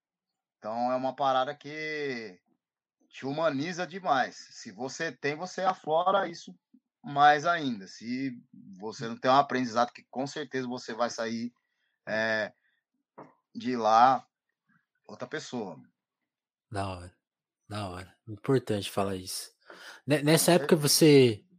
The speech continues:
Speaker 2: nessa época você, porque tem, eu acho que tem esse aspecto, é uma experiência que te, te, te re-, te meio que te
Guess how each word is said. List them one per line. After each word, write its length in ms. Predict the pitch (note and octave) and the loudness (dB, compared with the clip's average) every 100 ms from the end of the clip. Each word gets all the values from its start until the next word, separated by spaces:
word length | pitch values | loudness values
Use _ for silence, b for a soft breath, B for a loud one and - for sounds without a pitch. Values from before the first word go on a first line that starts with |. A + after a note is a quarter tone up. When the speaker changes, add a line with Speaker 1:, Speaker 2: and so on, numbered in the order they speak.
| _ _ _ _ | _ _ _ _
Speaker 2:
nessa 220 | B2+ B2 D3+ | 2 6 6
época 200 | - E3 | 6 4
você, 240 | C#3 D3+ - - | 8 6 6 -6
porque 340 | C3+ - - - - _ - | -4 -4 -6 -10 -20 _ 0
tem, 280 | C#3 D#3+ - | 2 2 -4
eu 80 | B2 | -6
acho 140 | A2 | -6
que 60 | - | -2
tem 80 | C#3+ | -2
esse 140 | - | 0
aspecto, 480 | B2+ - B2+ C#3 - | -4 -4 -6 -6 -8
é 100 | C#3+ | -6
uma 100 | B2 | -4
experiência 440 | B2 - C#3 B2 C#3 | -4 0 0 0 -8
que 260 | - B2 _ _ _ - | -10 -14 _ _ _ -12
te, 240 | - - _ | -12 -12 _
te, 140 | - C#3 C3 C3 _ _ _ _ _ _ _ - | -4 0 0 0 _ _ _ _ _ _ _ -8
te 260 | - C#3 | 0 4
re-, 240 | B2 D3+ A2 | 4 2 0
te 260 | - D#3 | 0 4
meio 140 | D#3 D#3 | 6 6
que 60 | - | 6
te 380 | F3 D3+ C#3 | 6 6 4